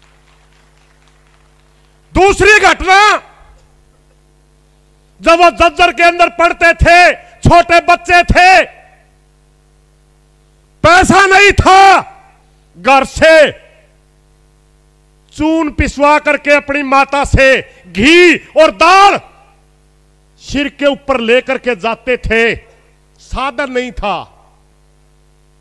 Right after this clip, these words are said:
कोई ट्रैफिक का इंतजाम नहीं था,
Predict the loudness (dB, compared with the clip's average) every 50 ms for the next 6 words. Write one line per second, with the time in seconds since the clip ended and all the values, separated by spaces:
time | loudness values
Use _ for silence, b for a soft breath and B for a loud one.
0 | _ _ _ _ _ _ _ _ _ _ _ _ _ -2 -2 -2 -2 -2 -2 0
1 | 2 2 0 0 -2 -6 -4 -2 -2 0 0 -2 -2 0 0 2 2 0 -2 -2
2 | -2 -4 -4 -4 -4 -2 0 0 2 2 0 -2